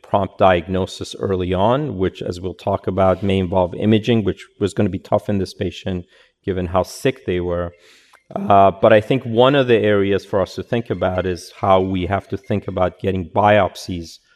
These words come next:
early. And Doctor, that's Doctor Iliescu walking out of the room. He's the interventionalist at M D Anderson. They're probably asking him to get a biopsy on a patient as we speak. So,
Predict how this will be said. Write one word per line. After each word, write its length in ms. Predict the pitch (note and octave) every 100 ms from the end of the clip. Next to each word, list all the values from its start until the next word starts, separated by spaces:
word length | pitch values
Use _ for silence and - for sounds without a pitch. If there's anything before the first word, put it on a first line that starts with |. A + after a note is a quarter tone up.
| _ -
early. 400 | G2 F2 F2 - _ - _ _
And 140 | G2 F#2
Doctor, 340 | G2+ - G2+
that's 240 | F2+ G2 -
Doctor 320 | F#2+ - G2
Iliescu 720 | - F#2+ F#2+ G#2 - - G2 F2
walking 400 | F#2 F2 G2+ F#2
out 120 | F2+
of 60 |
the 100 | F2
room. 200 | F2+ F2+
He's 160 | F2 F2
the 100 | F#2
interventionalist 880 | F#2 F2 G#2 G#2 - G2 F#2 F2 -
at 120 | F2+ A2
M 160 | G2
D 160 | F2+ F#2
Anderson. 600 | G2 G2+ E2+ - F2+ F2 - - _ -
They're 100 | G#2
probably 260 | G2+ F#2+
asking 440 | F#2+ F#2 - G2 F2
him 180 | G2 F2+
to 100 | F#2
get 120 | F#2
a 60 | F2
biopsy 480 | F#2+ F#2 - G2
on 60 | F#2
a 20 |
patient 400 | F2+ G2 F2+ G2
as 160 | F2+ F2
we 80 | F#2+
speak. 420 | - - G#2+ -
So, 340 | - A2 G2+